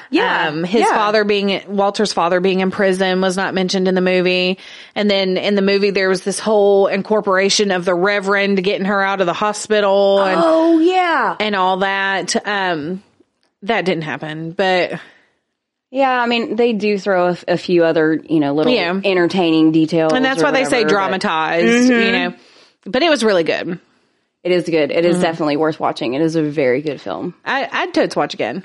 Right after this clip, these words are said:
Speaker 1: Mm-hmm.
Speaker 2: Mm-hmm. So that's my case, friends.
Speaker 1: Two enthu-, enthusiastic thumbs up. All right, so it's time for my case. Um,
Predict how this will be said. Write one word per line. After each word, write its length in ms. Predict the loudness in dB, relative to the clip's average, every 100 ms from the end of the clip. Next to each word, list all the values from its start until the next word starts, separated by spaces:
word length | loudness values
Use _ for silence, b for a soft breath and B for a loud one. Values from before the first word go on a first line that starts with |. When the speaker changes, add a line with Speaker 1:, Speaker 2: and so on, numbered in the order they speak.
| -16 _ -6
Speaker 1:
Mm-hmm. 580 | -2 0 0 -2 -8 -8
Speaker 2:
Mm-hmm. 80 | -8 -12 _ _ _ _ _ _ _ _ _ _ -4
So 100 | -2
that's 200 | 0 -2
my 60 |
case, 220 | -2 -2 -2
friends. 280 | -6 -8 _ _
Speaker 1:
Two 140 | -12 -8
enthu-, 440 | -8 -8 -12 -12
enthusiastic 720 | -12 -10 -8 -8 -10 -12 -18 -20 _
thumbs 300 | -12 -12 -12
up. 80 | -18 _ _ _ _ _ _ _ _ _ _ _ _ _ _ _ _ _ _ _ _ _ _ _ _ _ _ _ _ _ _ _ _ _ _ _
All 80 | 0
right, 420 | 2 4 2 0 2
so 180 | 2
it's 160 | 2 2
time 300 | 0 2 4
for 100 | 4
my 240 | 4 2 2
case. 640 | 2 2 2 0 -2 -18 _ _ _ _ _ _ _ _ _ _ _ _ _ _ _ _
Um, 680 | -2 0 2 2 2 0